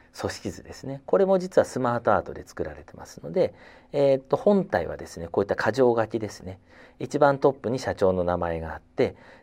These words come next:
で、その下に、えー、社長直属の役員の名前があって、で、えー、三段目にはその、お、役員にしょ-、の、お、部下の名前がこう連なっていると。まあ、これは箇条書きでも書くことができるんですけれども、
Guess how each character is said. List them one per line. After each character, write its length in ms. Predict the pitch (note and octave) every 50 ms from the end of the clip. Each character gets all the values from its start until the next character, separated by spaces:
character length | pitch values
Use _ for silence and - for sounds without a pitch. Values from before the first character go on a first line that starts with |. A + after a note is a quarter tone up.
| _
で、 140 | - C#3+ C#3
そ 160 | C3+ - C#3+
の 100 | C#3 C#3
下 240 | C3+ - - - D3
に、 160 | A#2+ F#2+ - -
え 80 | F#2+
ー、 40 | F2+
社 160 | - - F#2
長 180 | - - G#2 G2
直 320 | F#2+ - - F#2 - G2+
属 240 | F#2 G#2+ F#2+ - G2+
の 80 | F#2+ F2
役 320 | E2+ E2 D#2+ - - A#2
員 160 | G#2+ F2+ D#2+
の 80 | D2 C#2+
名 140 | D2 D2+ D2+
前 240 | D#2 D2+ D2 D2 D2
が 100 | D2+ D2+
あ 40 |
っ 40 | D2+
て、 300 | - _ _ - G#2+ - - _ - - - - - _ -
で、 280 | C#3+ C#3+ B2 F2 A2
え 20 | A2+
ー、 20 |
三 320 | - - C#3 C#3 C#3 C#3
段 180 | C3+ C#3+ C#3+ C#3+
目 120 | D3+ D3+
に 100 | C#3+ A2
は 140 | F2 E2 D#2
そ 120 | - - F2
の、 200 | E2 E2 D#2+ - - - - _
お、 100 | - F#2
役 280 | F2+ F2 F2+ - - B2
員 80 | F#2+ E2
に 100 | D#2+ D#2+
し 100 | - -
ょ-、 60 | - - - D#2+ - - C2+ D2+ A2
の、 140 | C3+ D3+ C3+
お、 340 | F#2 - - G2 F2+ F2 E2
部 140 | F2 A#2+ -
下 180 | - F2 D2 - - -
の 100 | F#2 F2+
名 140 | E2+ D#2 D#2
前 180 | D#2 D#2+ F2
が 140 | A2+ C3 B2
こ 320 | B2+ - D#2+ D#2 - - -
う 120 | - - F#2
連 120 | F2 D#2+
な 100 | D#2 D#2+
っ 40 | D#2
て 180 | - _ - D2
い 60 | C#2+
る 120 | - - -
と。 80 | - - _ _ - - - - - _
ま 80 | - D#3
あ、 20 |
こ 80 | - E3
れ 80 | D#3+ E3
は 160 | - E3 D#3+
箇 20 |
条 160 | D#3+ E3 D#3
書 80 | D#3+ D#3+
き 100 | D#3 G3+
で 60 | A3
も 140 | G3 C3 -
書 80 | - G2+
く 60 | -
こ 140 | - - F#2+
と 100 | - E2+
が 80 | E2 E2
で 80 | E2+
き 120 | - - F2+
る 120 | E2+ D#2+
ん 60 | D#2 D#2
で 80 | D#2+
す 100 | - -
け 120 | - - -
れ 100 | F#3+ G#3
ど 80 | A3+
も、 220 | A#3 A#3 F#3 C#3+